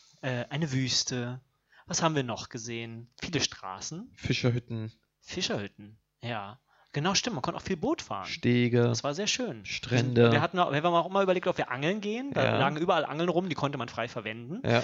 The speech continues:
Speaker 1: Aber wir haben uns irgendwie immer dagegen entschieden. Wir haben gesagt, nee, ach, Angeln, ach, der, ich nehme lieber mal hier so, ähm,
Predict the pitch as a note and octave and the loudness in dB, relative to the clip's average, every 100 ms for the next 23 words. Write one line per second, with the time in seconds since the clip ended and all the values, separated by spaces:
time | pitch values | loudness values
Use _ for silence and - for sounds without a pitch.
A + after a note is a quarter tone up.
0 | - - C3 D3+ E3+ E3 E3 E3+ E3+ D#3+ | 0 -4 -2 0 0 -2 -4 -4 -2 -2
1 | D3+ E3+ C#3 B2+ B2+ C3 C#3+ D3 - - | -4 -2 -2 -2 -6 -6 -8 -10 -8 -10
2 | - - E3 E3 - - - - - - | -10 -6 -4 -4 -4 -8 -10 -18 -20 -10
3 | C#3+ - - - - - - D3 D#3 F#3 | -10 -8 -10 -10 -12 -16 -4 0 4 4
4 | F#3+ F#3 F3+ F3 E3+ F3 E3+ E3 D#3+ D#3 | 2 2 2 2 2 0 0 2 0 0
5 | D3+ D3 | -2 -2